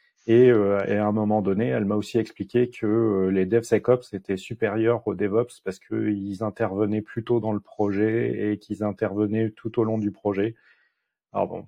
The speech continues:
je, je, je, je lui ai expliqué gentiment que, euh, tout ça, c'était du bullshit marketing de S N, euh, ou de boîte de consulting, mais, euh, bon, bah, on, on a terminé la soirée pas d'accord là-dessus, mais bon.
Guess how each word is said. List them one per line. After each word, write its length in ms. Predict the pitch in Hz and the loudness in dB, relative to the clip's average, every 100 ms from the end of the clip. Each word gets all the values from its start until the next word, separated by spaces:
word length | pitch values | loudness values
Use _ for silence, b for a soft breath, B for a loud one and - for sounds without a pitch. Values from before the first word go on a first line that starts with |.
| _ | _
je, 220 | 92 98 | -16 -14
je, 180 | 92 95 - | -12 -14 -12
je, 220 | - 92 | -10 -10
je 160 | - | -6
lui 80 | 104 | -4
ai 20 | |
expliqué 480 | 107 - - - 135 | -4 -4 -14 2 2
gentiment 540 | 117 110 - 120 123 117 | 2 -2 -2 2 2 0
que, 180 | - | 0
euh, 420 | 107 113 107 98 95 | 2 4 4 2 -2
tout 140 | - | -8
ça, 220 | 101 120 | 0 0
c'était 320 | - 101 110 | 0 -4 -4
du 120 | 101 98 | -2 -2
bullshit 460 | 110 113 - 127 | -2 -2 -6 -6
marketing 640 | 117 104 - 110 - 117 117 | -4 -4 -2 -4 -2 -2 2
de 140 | 107 | 2
S 220 | 104 - | 2 2
N, 320 | 113 117 117 104 | 2 2 2 0
euh, 160 | 98 | 0
ou 200 | 98 110 | 0 0
de 200 | 107 101 | 0 -2
boîte 220 | 98 113 104 | 2 2 2
de 100 | 104 | -2
consulting, 800 | - 101 101 95 - 123 139 | -2 -6 -6 -6 -4 -4 -2
mais, 360 | 117 101 107 113 | -4 -4 -4 -6
euh, 160 | 107 92 | -6 -6
bon, 180 | 90 107 | -8 -8
bah, 140 | 101 | -8
on, 280 | 95 95 98 | -8 -10 -8
on 140 | 110 107 | -4 -2
a 100 | 107 | 2
terminé 420 | 120 117 120 127 | 4 4 2 4
la 140 | 117 | 4
soirée 340 | 107 - 107 113 | 2 0 0 2
pas 160 | 110 | 2
d'accord 320 | 104 107 120 110 | 2 2 2 4
là-dessus, 460 | 101 - 95 110 | 2 -2 -6 -4
mais 220 | 135 95 98 | -6 -12 -16
bon. 160 | - | -20